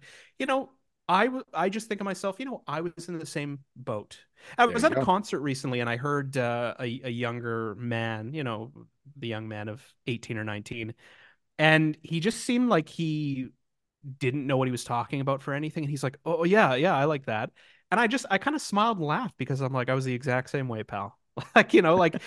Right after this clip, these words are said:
Speaker 1: you wanna say stuff maybe to, to try to get in the good graces of people. But ultimately, too,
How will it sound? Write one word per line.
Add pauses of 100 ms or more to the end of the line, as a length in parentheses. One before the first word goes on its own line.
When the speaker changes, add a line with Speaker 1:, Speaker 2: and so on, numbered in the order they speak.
(120)
Speaker 1:
you
wanna
say
stuff
maybe
to,
to
try
to
get
in
the
good
graces
of
people.
But
ultimately,
too,